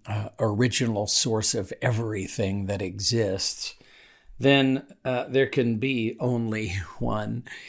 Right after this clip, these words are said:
He's three in personality as he reveals himself in the pages of Scripture, Father, Son, and Holy Spirit.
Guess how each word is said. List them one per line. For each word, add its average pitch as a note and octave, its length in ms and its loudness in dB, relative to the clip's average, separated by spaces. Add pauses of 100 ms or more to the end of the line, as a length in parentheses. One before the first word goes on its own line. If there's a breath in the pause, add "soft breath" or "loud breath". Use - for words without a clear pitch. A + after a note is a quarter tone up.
(200 loud breath)
He's A#2+ 320 4
three D3+ 400 4
in B2 180 -2
personality B2 760 4
as G#2+ 120 2
he A2 60 0
reveals A2 640 2
himself A2 640 2
in G#2 100 -4
the G#2 80 -4
pages G#2 460 -4
of - 120 -8
Scripture, - 440 -4
Father, G#2+ 320 2
Son, A2 300 -4
and G2+ 120 -8
Holy G#2+ 240 -6
Spirit. A2+ 600 -4